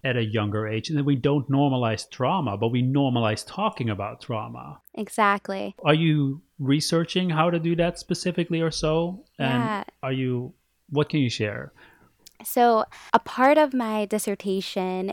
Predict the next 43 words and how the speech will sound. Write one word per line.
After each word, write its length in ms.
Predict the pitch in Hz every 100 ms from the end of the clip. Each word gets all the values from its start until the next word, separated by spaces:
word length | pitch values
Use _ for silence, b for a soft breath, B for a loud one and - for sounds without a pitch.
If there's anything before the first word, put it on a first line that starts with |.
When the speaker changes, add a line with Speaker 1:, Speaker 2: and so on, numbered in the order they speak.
| -
Speaker 2:
is 440 | 196 190 190 190
thinking 420 | - 208 202 214
about 380 | 202 185 180 -
trauma-informed 760 | - 190 185 190 185 202 196 -
policymaking. 1160 | 196 - 214 - 214 110 - - - - - b b b
So 540 | - 233 208 196 196 - b b
once 280 | 247 269 262
again, 220 | 214 190
going 260 | 202 208 208
back 280 | 190 196
to 380 | - - 190 185
the 100 | 180
space 320 | 214 - 247
that 140 | - 208
I 340 | 196 190 190 -
work 360 | 202 202 226 -
in 320 | 180 175 180
is 120 | 175
typically, 680 | - - 196 - 190 180 185 b b b b b b _ _
we 180 | - 220
have 200 | 220 254
this 160 | 247 -
outcome, 380 | 202 - - 180
right? 180 | 180 190
We 80 | 196
have 340 | 190 202 -
poverty. 580 | - 170 123 - - 233
Okay, 220 | 247 254 214
now 180 | 214
how 220 | 208 214 214
can 160 | 220
we, 100 | 196
like, 180 | 196 180
fix 380 | - 349 - -
it 40 |
and 300 | 269 254 202
make 200 | 202 202
the 80 | 202
poverty 420 | - 208 196 190
hurt 280 | 185 - 196
a 80 | -
little 340 | 175 185 180
less? 420 | 170 160 165 -